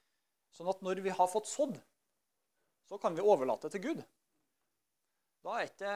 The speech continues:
da er ikke på en måte den umiddelbare responsen det, det viktige. Om folk protesterer, om folk er uenige,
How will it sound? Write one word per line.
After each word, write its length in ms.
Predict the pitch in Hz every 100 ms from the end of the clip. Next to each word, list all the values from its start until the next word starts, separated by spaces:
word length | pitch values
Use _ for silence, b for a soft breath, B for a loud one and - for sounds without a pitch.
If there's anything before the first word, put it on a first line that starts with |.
| 202 190 190 190
da 80 | 196
er 100 | 160
ikke 120 | -
på 60 | 220
en 40 |
måte 140 | 180 170
den 120 | 196
umiddelbare 600 | 208 156 131 123 120 135
responsen 720 | 202 - 156 113 - 170 190 180
det, 160 | 175 180 175 175 175 160 - 170
det 80 | 180
viktige. 340 | 220 - 208 - _ _ _ _ _ _ _ _ _ _
Om 120 | 165 190
folk 480 | - 180 - - -
protesterer, 560 | 220 - 151 143 127 170
om 140 | 185
folk 320 | - 185 185 - - -
er 160 | - 208
uenige, 540 | 202 160 135 175 196